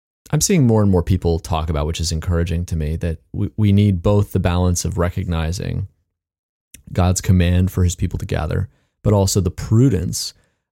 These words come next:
of taking measures to preserve life and to honor, uh, honor the king and honor our magistrates and the people that God has placed in authority over us, and understanding that balance. And,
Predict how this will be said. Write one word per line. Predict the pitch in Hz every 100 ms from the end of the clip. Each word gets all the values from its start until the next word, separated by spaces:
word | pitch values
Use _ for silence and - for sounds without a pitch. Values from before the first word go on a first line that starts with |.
| -
of | 92 87 87
taking | - 95 90 92
measures | 82 82 90 90 -
to | -
preserve | - 87 87 85
life | 90 107 - -
and | 85
to | 82
honor, | - 87 87 85 - _ _
uh, | - 85 82 82 85 90 -
honor | 92 95 95
the | 92
king | - 117 92
and | 73
honor | 80 82 85 85 -
our | -
magistrates | 85 85 98 - 82 82 - - - 87
and | 82 85
the |
people | - 90 85
that | 85
God | 80 80
has | 85 -
placed | - 85 -
in | 80
authority | - 85 78 80 80 -
over | 90 95 78
us, | 64 - - - _ _ _ _ _ _ _ _ _ -
and | 90 -
understanding | 104 90 - 82 82
that | 62 -
balance. | 71 90 85 -
And, | 78